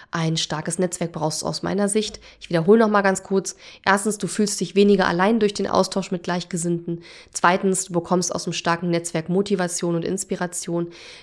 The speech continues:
Drittens, du bekommst aus dem starken Netzwerk natürlich auch Ratschläge und Tipps, kannst von anderen lernen.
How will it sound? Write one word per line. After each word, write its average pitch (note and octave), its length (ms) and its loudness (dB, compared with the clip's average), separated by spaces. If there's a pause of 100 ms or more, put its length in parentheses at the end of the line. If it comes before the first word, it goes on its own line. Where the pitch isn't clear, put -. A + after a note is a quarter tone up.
(100)
Drittens, C4 640 6 (260)
du G3 80 -2
bekommst D4+ 300 2
aus A3+ 80 0
dem A#3 80 0
starken G3+ 340 2
Netzwerk G3+ 320 2
natürlich F#3+ 320 -2
auch - 200 -10
Ratschläge A3 520 -4
und G3+ 140 -4
Tipps, - 400 -4
kannst G3+ 280 -6
von G3+ 160 -8
anderen G#3+ 300 -2
lernen. G3+ 460 0